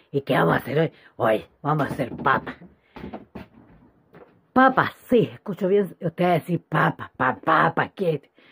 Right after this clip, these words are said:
No, pues señora, es que no es cualquier papa, señora. Papa cocida.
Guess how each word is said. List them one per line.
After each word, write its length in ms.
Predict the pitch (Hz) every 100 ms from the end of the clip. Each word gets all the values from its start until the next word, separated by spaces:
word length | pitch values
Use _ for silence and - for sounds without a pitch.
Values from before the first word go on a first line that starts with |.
| _ -
No, 200 | 202 226
pues 140 | 180
señora, 300 | - 170 170 -
es 200 | 156 -
que 160 | 175 165
no 180 | 160
es 200 | 117 120
cualquier 420 | - 185 165 208 196
papa, 400 | - 302 254 180
señora. 480 | 127 110 - - -
Papa 300 | 156 170 147
cocida. 580 | 135 127 165 160 104